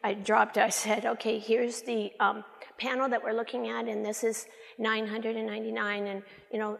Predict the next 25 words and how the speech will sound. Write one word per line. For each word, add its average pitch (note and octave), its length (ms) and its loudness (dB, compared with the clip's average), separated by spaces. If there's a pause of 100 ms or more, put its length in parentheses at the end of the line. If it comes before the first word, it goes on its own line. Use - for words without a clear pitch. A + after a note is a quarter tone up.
and A#3 100 -2
I A3+ 120 0
s-, - 180 -6 (120)
did A3+ 180 4
all A#3+ 120 4
that, C#4 220 4
and G#3+ 80 -4
we G#3+ 60 -2
got A#3 220 4
to A#3 100 -2
the A#3 100 -2
end, B3 320 0
and A3 160 -2
I A3 80 2
said, A3+ 240 -2
"And G#3 260 0
that's G#3+ 320 0 (160)
forty-two B3 440 0
hundred?" B3 400 -4 (420)
And G#3 240 0
the G#3 60 -2
guy G3+ 220 4
said, F3+ 280 -4
"Here's E4 320 -6
my G#3 280 -4